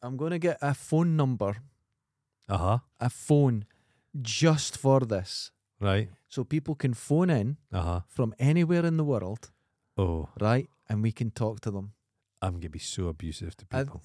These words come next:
Speaker 1: I know you will, but we're gonna try and be nice just for the first
Speaker 2: No.
Speaker 1: one.
Speaker 2: That's not gonna happen.
Speaker 1: But you know they're gonna pho-, phone and just go, "You fannies," and hang up.
Speaker 2: That's fine.
Speaker 1: You know
Speaker 2: I'll
Speaker 1: it's gonna
Speaker 2: find,
Speaker 1: be a
Speaker 2: I'll
Speaker 1: complete
Speaker 2: find,
Speaker 1: fucking disaster.
Speaker 2: I'll find out who they fucking are.
Speaker 1: So we'll track them down.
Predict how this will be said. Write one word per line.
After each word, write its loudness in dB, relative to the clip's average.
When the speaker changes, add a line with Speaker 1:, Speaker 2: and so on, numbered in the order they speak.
Speaker 1:
I 2
know 6
you 4
will, 2
but -14
we're -10
gonna -6
try -4
and 0
be 2
nice 2
just -4
for 0
the -2
first -4
Speaker 2:
No. 2
Speaker 1:
one. -4
Speaker 2:
That's -12
not -4
gonna -6
happen. -8
Speaker 1:
But 0
you 2
know 4
they're 2
gonna 0
pho-, -10
phone -2
and -4
just -6
go, -2
"You 4
fannies," 6
and 2
hang 4
up. 0
Speaker 2:
That's -4
fine. -12
Speaker 1:
You 0
know 6
Speaker 2:
I'll 6
Speaker 1:
it's 0
gonna 6
Speaker 2:
find, 4
Speaker 1:
be 2
a 2
Speaker 2:
I'll 0
Speaker 1:
complete 0
Speaker 2:
find, -12
Speaker 1:
fucking 0
disaster. -2
Speaker 2:
I'll -2
find -2
out -4
who -4
they -10
fucking -14
are. -14
Speaker 1:
So 2
we'll 0
track -6
them -2
down. 0